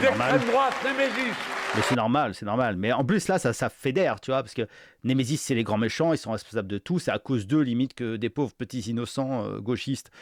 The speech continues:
Speaker 1: sont en prison. Donc voilà, hein, c'est, euh, les cinq minutes de haine d'Orwell, là.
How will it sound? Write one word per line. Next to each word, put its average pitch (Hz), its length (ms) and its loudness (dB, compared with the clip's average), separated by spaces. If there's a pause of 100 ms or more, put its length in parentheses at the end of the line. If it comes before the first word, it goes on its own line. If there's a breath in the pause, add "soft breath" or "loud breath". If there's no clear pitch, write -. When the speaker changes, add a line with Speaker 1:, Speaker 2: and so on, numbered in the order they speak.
Speaker 1:
sont 113 220 -6
en 117 80 0
prison. 147 420 0 (380 soft breath)
Donc 110 120 -2
voilà, 131 200 2
hein, 107 200 0
c'est, 95 260 -6
euh, 82 400 -6 (120)
les 117 80 -4
cinq 135 240 -2
minutes 139 240 0
de 127 180 0
haine 143 220 2
d'Orwell, 117 380 2
là. 90 160 -6